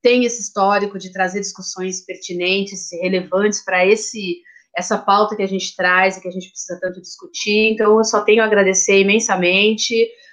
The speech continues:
agradecer Marcelo, agradecer Flávio Oliveira, que fez a ponte aí entre a gente, e fa-, deixar como recomendação que vocês acompanhem a exposição, acompanhem os artistas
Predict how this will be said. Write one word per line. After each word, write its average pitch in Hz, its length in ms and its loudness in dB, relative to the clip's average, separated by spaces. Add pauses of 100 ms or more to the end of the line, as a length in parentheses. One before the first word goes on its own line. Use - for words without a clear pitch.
agradecer 196 420 2
Marcelo, 208 720 2
agradecer 196 460 -4
Flávio 214 320 0
Oliveira, 190 360 -2
que - 80 -18
fez 190 180 -8
a 185 60 -4
ponte 196 440 -6
aí 180 460 -2
entre 175 140 -8
a 170 40 -4
gente, 208 920 -2 (400)
e 196 320 0 (120)
fa-, 214 180 4
deixar 214 840 2
como 208 220 -10
recomendação 214 1080 -4
que 233 100 -20
vocês - 260 -18
acompanhem 214 480 -4
a - 40 -4
exposição, 202 640 -8
acompanhem 202 400 -10
os 202 80 -12
artistas 202 840 -8